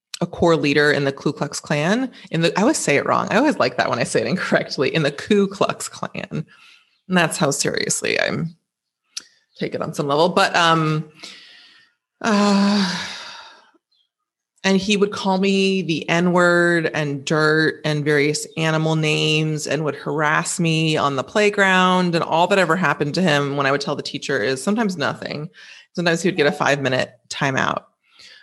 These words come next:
right? And he brought s-, um, he bullied me <laughs> constantly, first through third grade. And I was so afraid of him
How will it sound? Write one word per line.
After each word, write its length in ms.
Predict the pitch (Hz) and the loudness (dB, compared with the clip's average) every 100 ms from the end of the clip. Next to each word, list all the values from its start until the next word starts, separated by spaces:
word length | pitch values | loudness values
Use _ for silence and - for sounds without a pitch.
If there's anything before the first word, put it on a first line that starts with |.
| - | -4
right? 300 | 151 147 156 - | 0 2 0 0
And 340 | 160 156 - - | 0 0 -6 -14
he 800 | - - 170 160 156 151 147 - - | -16 -6 -4 -2 -2 -2 -4 -8 -4
brought 260 | 160 156 - | 0 0 -2
s-, 460 | - - - - - | -4 -2 -4 -8 -8
um, 380 | 170 160 - 160 | -6 -4 -4 -6
he 140 | 156 | -4
bullied 460 | 156 175 233 294 170 | 0 2 4 2 2
me 520 | 160 151 135 87 170 160 - | 2 0 0 -2 -4 -8 -8
<laughs> 200 | - - | -6 -6
constantly, 640 | - 185 226 - - - 76 | -2 0 0 0 -2 0 -2
first 300 | - 151 - | 0 -2 0
through 100 | 165 | -2
third 240 | 165 143 | 0 -2
grade. 300 | 143 131 135 | 0 2 2
And 120 | 127 139 | 0 0
I 100 | 139 | 0
was 220 | 147 - | -2 -2
so 220 | 170 170 | 0 2
afraid 380 | 196 185 127 127 | 0 0 2 2
of 120 | 120 | 0
him 300 | - 120 | -2 -2